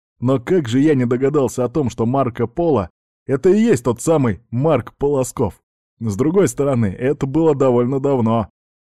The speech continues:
Надо встретиться с Фёдором Геннадьевичем и узнать все подробности».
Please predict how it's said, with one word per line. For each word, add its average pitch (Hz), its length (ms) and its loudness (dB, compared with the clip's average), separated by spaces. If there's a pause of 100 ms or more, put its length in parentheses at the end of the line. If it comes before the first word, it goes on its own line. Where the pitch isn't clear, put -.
(180)
Надо 113 300 0
встретиться 135 420 -2
с - 80 -14
Фёдором 120 360 0
Геннадьевичем 120 640 0
и 156 160 -4
узнать 135 360 0
все 139 160 -2
подробности». 127 680 -2